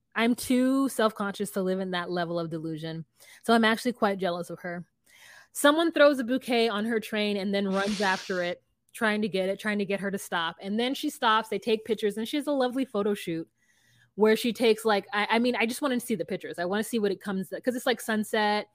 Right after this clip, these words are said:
and he's holding her. There's, like, s-, all these different looks, and the play, the venue is really nice. I, I like the venue. Now, it's, it's good for pictures. I don't know if it was good for, like, an audience. There was, there was, like,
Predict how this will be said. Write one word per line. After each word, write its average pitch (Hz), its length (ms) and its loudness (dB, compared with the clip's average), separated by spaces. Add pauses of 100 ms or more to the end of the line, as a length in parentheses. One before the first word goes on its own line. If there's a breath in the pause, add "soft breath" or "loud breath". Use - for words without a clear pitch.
(360 soft breath)
and 220 120 0
he's 233 200 0
holding 208 400 0
her. 202 300 2
There's, 214 140 2
like, 226 120 0
s-, - 140 -16 (100)
all 214 120 0
these 220 140 -2
different 220 240 -4
looks, 190 240 -2
and 196 140 -2
the 185 60 -4
play, 220 340 -2
the 214 120 0
venue 330 360 2
is 190 120 2
really 175 360 -2
nice. 135 400 -12
I, 220 120 2 (120)
I 240 100 4
like 226 240 2
the 170 80 -4
venue. 151 300 -10 (420 loud breath)
Now, 226 240 4
it's, 254 260 4
it's 277 140 -2
good 403 160 4
for 403 140 2
pictures. 330 520 0
I 254 60 4
don't 277 100 2
know 302 60 -2
if 302 80 -2
it 294 80 0
was 233 120 0
good 208 220 0
for, 220 120 -4
like, 185 200 -2
an 190 120 -4
audience. 165 400 -6
There 196 100 -2
was, 214 160 0
there 208 120 0
was, 208 120 0
like, 196 140 -2